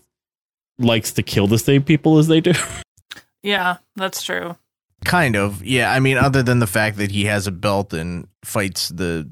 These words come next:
Speaker 3: the evil people, like, not much about him has any redeeming <laughs> qualities as far as a
Speaker 2: <laughs>
Speaker 3: hero goes.
Speaker 2: Yeah.
Speaker 1: And the guy, um, <laughs> Kamen Rider,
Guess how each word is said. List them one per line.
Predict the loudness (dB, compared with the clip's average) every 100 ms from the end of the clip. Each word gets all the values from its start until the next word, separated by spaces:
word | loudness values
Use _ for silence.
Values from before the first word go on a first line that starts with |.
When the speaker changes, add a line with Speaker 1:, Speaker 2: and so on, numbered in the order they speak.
| -10
Speaker 3:
the | -8
evil | -8 -8 -10
people, | -8 -10 -6 -6 -4
like, | -4 -4 -10 _ _ -20 -20 -4
not | 0 2
much | 2 2 2 2
about | 0 0 0
him | 0 0 0 0
has | 0 -2 -2
any | -4 -4
redeeming | -4 -4 -4 -4 -2
<laughs> |
qualities | -2 -2 0 0 -2 -2 -6 -2 0 0 -2 -6 -2
as | 0 2 2 2 2
far | 2 2
as | 2 0
a |
Speaker 2:
<laughs> |
Speaker 3:
hero | 0 0 2 2 2
goes. | 2 0 0 -4 -16 -20 -20 -20 _ _
Speaker 2:
Yeah. | -8 -6 -4 -8 _ _ _ _ _ _ _ 0
Speaker 1:
And | 4
the | 4
guy, | 4 6
um, | 6 6 4 0 -2
<laughs> | -6 -6 -8 _ _ _ _ _ _ -10 -8 -8 _ _ _ _ -4
Kamen | 0 2 2
Rider, | 4 4 4 2 0